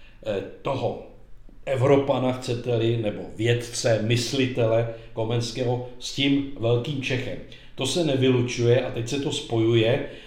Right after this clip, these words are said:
a dokonce i v tom německém prostředí se toto akceptuje a zejména Němci byli takový hodně, zase vždycky toho Komenského docela pěstovali a tam před sto dvaceti lety vzniká společnost Comenius Gesellschaft,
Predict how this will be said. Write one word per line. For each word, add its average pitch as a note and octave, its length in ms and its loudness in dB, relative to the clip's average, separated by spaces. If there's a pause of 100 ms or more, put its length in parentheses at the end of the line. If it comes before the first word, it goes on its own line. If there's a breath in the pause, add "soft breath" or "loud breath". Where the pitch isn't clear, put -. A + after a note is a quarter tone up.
(140 loud breath)
a A2 420 -6
dokonce E3 640 2
i C#3+ 260 0 (840)
v - 40 -16
tom C#3 160 2
německém D3+ 520 2
prostředí A2 840 -4 (200 loud breath)
se A#2+ 140 -2
toto D#3 380 -2
akceptuje A2+ 800 0 (320 loud breath)
a G#2 140 -2
zejména D#3+ 420 0
Němci C3 400 0
byli D3 220 0
takový D3 420 -4
hodně, C3+ 380 0 (240 loud breath)
zase A#2+ 420 0 (140)
vždycky - 300 -6
toho D#3 160 0
Komenského C3+ 560 -4
docela C#3 340 0
pěstovali A2+ 720 0 (320 loud breath)
a G2+ 60 -4
tam C3+ 360 -2 (140 loud breath)
před A#2+ 240 -4
sto - 220 -2
dvaceti C3 480 -2
lety A#2 260 0
vzniká B2+ 440 0
společnost C#3 680 2
Comenius G#2+ 640 2
Gesellschaft, A2+ 760 2